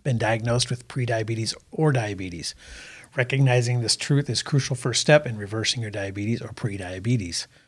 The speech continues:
Actually, it's something that most people already instinctively recognize to be true. Suppose your friend is diagnosed as diabetic, then works hard to lose fifty pounds. He takes himself off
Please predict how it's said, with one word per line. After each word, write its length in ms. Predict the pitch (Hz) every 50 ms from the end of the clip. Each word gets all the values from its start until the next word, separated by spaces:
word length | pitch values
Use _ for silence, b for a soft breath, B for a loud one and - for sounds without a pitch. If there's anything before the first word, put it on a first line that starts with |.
| _ _ _ _ _ _ _ _ _ -
Actually, 320 | 104 98 101 - - 107 101
it's 100 | 98 -
something 320 | - 131 117 123 117 117
that 140 | 113 104 -
most 200 | 117 113 117 -
people 280 | - 139 131 - 127 -
already 300 | 139 131 123 120 120 120
instinctively 600 | 113 - - - 165 156 143 - 165 139 147 147
recognize 520 | 131 135 131 120 - 135 127 120 113 113 -
to 120 | - 135
be 120 | 113 113
true. 360 | 110 - - 131 110 92 82 - - _ _ _ _ _ _ _ _ _ b b b b b b b b
Suppose 460 | b - - 135 - 139 147 165 160
your 100 | 190 165
friend 260 | - - 160 151 156 151
is 80 | 139 120
diagnosed 520 | 131 135 127 127 123 127 127 131 131 -
as 120 | 131 120 -
diabetic, 640 | 139 120 117 110 110 123 113 98 87 - - - - _ _ _ _ -
then 200 | 127 120 117 139
works 240 | 147 160 147 - -
hard 200 | 165 143 151 143
to 40 | 147
lose 220 | 135 139 143 135
fifty 360 | - - - 143 - - 156 139
pounds. 600 | 131 - 139 131 120 104 90 85 80 - - - _ -
He 140 | - - 123
takes 320 | 120 - 117 107 - -
himself 400 | - 113 - - 107 98 98 -
off 220 | 110 104 98 -